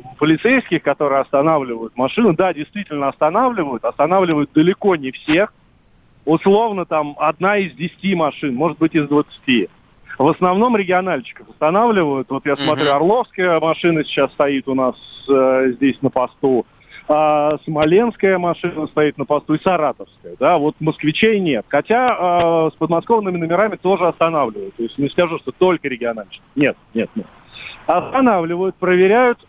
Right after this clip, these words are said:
Speaker 1: м, а, вот эти коды. Ам, причём, э, либо полицейские прямо, э, соответственно, со своего смартфона всё это делают,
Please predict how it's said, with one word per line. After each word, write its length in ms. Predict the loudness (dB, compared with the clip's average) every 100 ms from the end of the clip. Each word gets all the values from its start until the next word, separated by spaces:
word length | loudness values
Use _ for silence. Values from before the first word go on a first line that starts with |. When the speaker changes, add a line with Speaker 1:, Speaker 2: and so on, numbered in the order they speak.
| -10
Speaker 1:
м, 520 | -6 -4 -4 -4 0
а, 180 | 2 2
вот 180 | 2 2
эти 140 | -2 -2
коды. 460 | 0 0 0 -4 -6 _ _ _ _ _ _ -4
Ам, 800 | 0 2 2 0 -2 -2 -2 -4 -6
причём, 440 | -4 0 0 -2 -4
э, 280 | -2 2 2
либо 440 | 4 2 2 0 -2
полицейские 680 | -2 -2 0 0 -2 -8
прямо, 520 | -2 -2 0 -2 -4 -4 -6
э, 540 | 0 2 4 4 2
соответственно, 500 | 0 -2 -4 0 -2 -2 _ _ _
со 80 | -2
своего 240 | 0 0 0
смартфона 580 | -2 -2 0 0 2 0
всё 140 | -2
это 140 | -2 0
делают, 380 | 2 0 -4